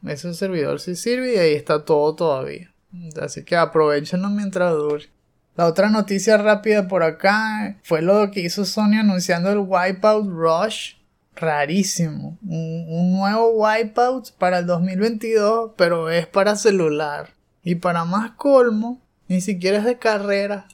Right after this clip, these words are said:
Y la franquicia es de carrera futurista. Pero cuando ponen el tráiler y todo,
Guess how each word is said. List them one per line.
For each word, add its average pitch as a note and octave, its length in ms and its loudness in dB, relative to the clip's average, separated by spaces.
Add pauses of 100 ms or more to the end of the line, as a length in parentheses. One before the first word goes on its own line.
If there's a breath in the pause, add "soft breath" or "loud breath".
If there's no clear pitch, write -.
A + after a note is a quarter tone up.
(220)
Y F3+ 160 -8
la F#3+ 140 2
franquicia G3 760 0
es G#3+ 80 4
de G3+ 140 2
carrera F#3 540 -2
futurista. F3 800 -6 (240)
Pero F#3 420 0
cuando F3 320 -2
ponen G3 300 0
el A#3 160 0
tráiler B3 420 2
y A3 80 -8
todo, G#3+ 460 -2